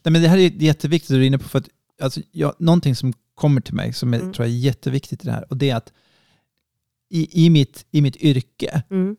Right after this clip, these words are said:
Speaker 1: som jag är ledarskapscoach, och jag brukar alltid utmana människor att man vill,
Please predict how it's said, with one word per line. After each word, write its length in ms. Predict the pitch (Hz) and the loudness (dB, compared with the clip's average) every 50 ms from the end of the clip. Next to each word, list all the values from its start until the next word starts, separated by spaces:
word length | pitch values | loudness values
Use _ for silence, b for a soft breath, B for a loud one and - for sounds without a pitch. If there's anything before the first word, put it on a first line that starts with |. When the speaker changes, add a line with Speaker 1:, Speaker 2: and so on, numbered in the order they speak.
| _ _ - | _ _ -10
Speaker 1:
som 340 | - - 135 127 120 123 - - | -4 -2 -2 -2 -2 -4 -4 -2
jag 260 | 139 135 131 131 127 | 0 2 2 2 2
är 160 | 123 123 131 123 127 - - - - | 0 -2 -4 -6 -6 -8 -8 -10 -8
ledarskapscoach, 880 | 147 139 143 123 113 117 - - 123 - - - 143 135 143 139 - - | -4 -2 -2 0 -2 -4 -4 -6 -6 -6 -4 -2 0 0 0 -2 -4 -10
och 340 | - - 131 120 _ - - _ _ - _ | -4 -4 -4 -4 _ -10 -20 _ _ -20 _
jag 180 | - 147 143 135 | -2 -2 0 2
brukar 240 | 151 160 - - 135 | 2 2 2 2 -2
alltid 260 | 147 135 - 143 143 | -2 0 2 2 2
utmana 480 | 127 - - 131 120 120 117 120 117 | 2 2 0 0 0 2 2 0 0
människor 380 | 117 120 117 110 110 - - 117 | 0 0 0 -2 -2 -4 -4 -4
att 120 | 113 _ _ | -6 _ _
man 160 | - 135 127 | -6 -4 -4
vill, 100 | 123 135 | -4 -4